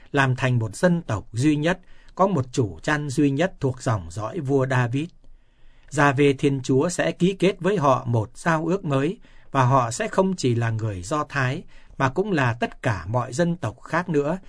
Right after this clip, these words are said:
được Gia-vê Thiên Chúa tháp nhập vào dân nước được tuyển chọn là dân Do Thái. Người sẽ đổ tràn đầy trên họ một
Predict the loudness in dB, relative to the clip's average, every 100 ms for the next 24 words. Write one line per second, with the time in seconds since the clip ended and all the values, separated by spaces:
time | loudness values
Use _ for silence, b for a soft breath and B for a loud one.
0 | b b 0 0 0 0 2 4 2 2
1 | -2 0 0 0 0 -2 -4 -2 -2 -2
2 | -4 -4 -4 -4 -4 0 2 0 B B
3 | -4 -4 -2 -4 -2 -2 -2 -2 b b
4 | -4 -4 -4 -2 -2 0 0 -2 0 -2
5 | -2 -8 -16 _ -20 -20 -20 -20 -4 2
6 | 2 2 2 2 0 0 0 0 0 0
7 | 0 0 0 0 -2 -4 b -4 -2